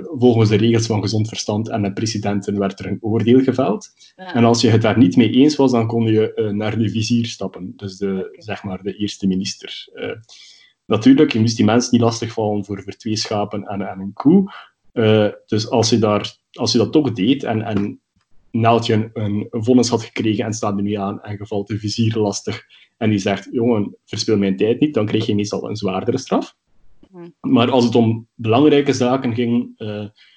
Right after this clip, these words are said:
Speaker 1: zoals, ik zeg maar iets, godslastering of, eh, of je werd verbannen en je bent het er absoluut niet mee eens, eh, dan kon je wel dus een beroep doen op de vizier om tenminste te horen wat je te zeggen had,
Speaker 2: Ja.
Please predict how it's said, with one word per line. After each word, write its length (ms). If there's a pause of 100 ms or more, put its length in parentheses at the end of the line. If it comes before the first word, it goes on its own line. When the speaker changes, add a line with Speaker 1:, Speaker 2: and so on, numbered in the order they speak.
(140)
Speaker 1:
zoals, 480
ik 80
zeg 180
maar 160
iets, 160
godslastering 840
of, 320
eh, 260 (380)
of 160
je 100
werd 200
verbannen 580
en 100
je 100
bent 240
het 140
er 180
absoluut 380
niet 160
mee 140
eens, 420
eh, 260
dan 200
kon 180
je 120
wel 200
dus 300
een 160
beroep 260
doen 140
op 160
de 80
vizier 460
om 120
tenminste 440
te 100
horen 540
wat 160
je 80
te 120
zeggen 300
had, 380 (340)
Speaker 2:
Ja. 80